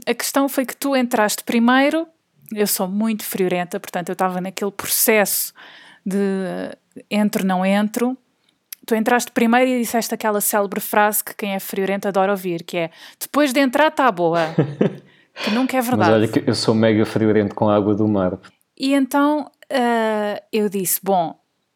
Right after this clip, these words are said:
Speaker 1: eu só en-, eu para entrar tenho que ser a correr." E tu disseste-me, "Cuidado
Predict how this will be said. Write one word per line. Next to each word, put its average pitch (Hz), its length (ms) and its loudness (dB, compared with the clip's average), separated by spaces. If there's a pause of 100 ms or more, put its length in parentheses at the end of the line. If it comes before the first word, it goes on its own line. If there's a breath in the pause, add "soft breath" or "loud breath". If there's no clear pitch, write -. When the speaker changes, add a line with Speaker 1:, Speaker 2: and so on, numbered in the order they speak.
(160)
Speaker 1:
eu 262 160 4
só 254 320 2
en-, 262 160 0 (100)
eu 247 120 2
para 262 120 0
entrar 262 260 2
tenho 262 140 -2
que - 60 -4
ser 254 140 -2
a 247 40 0
correr." 240 460 -2 (880 soft breath)
E 247 100 0
tu 247 200 0
disseste-me, 202 640 0
"Cuidado 247 640 2